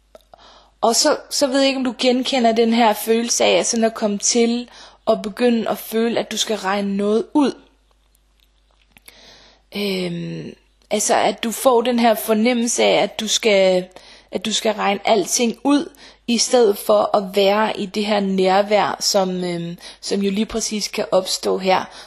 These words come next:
hvor man er helt tæt sammen. Øhm, så det interessante, det er her, at når du er i stand til at mærke dit eget hjerte, når du virkelig kan mærke dit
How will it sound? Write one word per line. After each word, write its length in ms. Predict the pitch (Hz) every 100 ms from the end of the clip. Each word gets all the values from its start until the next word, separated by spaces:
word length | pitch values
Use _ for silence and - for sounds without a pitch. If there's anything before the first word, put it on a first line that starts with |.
| -
hvor 100 | 190
man 240 | 196 180
er 60 | 156
helt 360 | 185 214 165
tæt 260 | - 190 175
sammen. 460 | - 185 175 170 165 _ _ _ _ _ _ - _ - - _ _ _ _ _ -
Øhm, 680 | 202 196 190 190 185 180 - - _ _ _ _ _ _ _ _ _ - -
så 320 | - 247 226 - - _ _ -
det 180 | 214 254
interessante, 760 | 233 254 240 - 285 277 262
det 220 | 220 240 226
er 140 | 226
her, 360 | 220 220 208 - -
at 200 | 208 208
når 300 | 208 226 262
du 140 | 262 262
er 100 | 220
i 60 |
stand 340 | 202 - 226 208
til 120 | 240
at 100 | 214
mærke 520 | 196 196 202 220 - -
dit 140 | 214 - -
eget 440 | 190 202 220 233 - - - -
hjerte, 500 | 185 190 165 175 208 - _ _ _ _ _ - -
når 140 | 220
du 120 | 220
virkelig 560 | 214 202 233 233 226 220
kan 140 | 226
mærke 280 | 202 190 196
dit 120 | 220